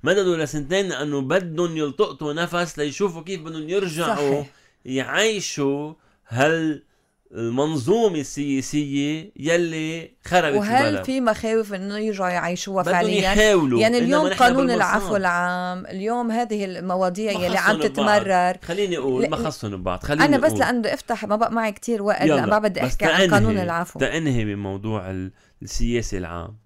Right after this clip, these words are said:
Speaker 1: أوكي؟ نحن سنكون بالمرصاد لأي محاولة إعادة عقارب الساعة إلى الوراء.
Speaker 2: كيف؟
Speaker 1: على المستوى السياسي أو على المستوى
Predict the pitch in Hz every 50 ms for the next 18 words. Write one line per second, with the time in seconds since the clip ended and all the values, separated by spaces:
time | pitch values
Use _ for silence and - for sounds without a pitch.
0 | - 113 - - 110 107 113 123 139 _ _ _ _ _ _ _ _ _ _ _
1 | _ _ _ _ _ _ _ _ - 95 117 131 143 127 - 123 113 104 104 -
2 | - 113 110 107 107 110 135 127 123 113 104 107 107 110 110 107 107 104 - -
3 | 104 95 92 92 98 - _ _ _ _ _ - _ _ _ _ _ _ _ -
4 | - 110 - - - - 110 143 165 170 165 160 143 127 117 110 107 - 131 131
5 | 131 127 120 123 120 117 120 123 127 127 _ _ - - - - - _ - -
6 | 113 107 - 110 120 127 123 117 110 101 92 107 107 - 117 120 120 113 110 104
7 | 104 - - - 113 107 101 104 - 104 110 101 101 101 95 92 92 92 87 82
8 | - _ _ _ _ - - 95 87 160 - - - - - 82 95 104 110 127
9 | 147 151 - - 151 143 139 139 135 - - 135 135 135 139 151 139 - - 156
10 | 135 - 123 131 117 117 120 120 135 131 - - 131 127 123 123 120 117 113 117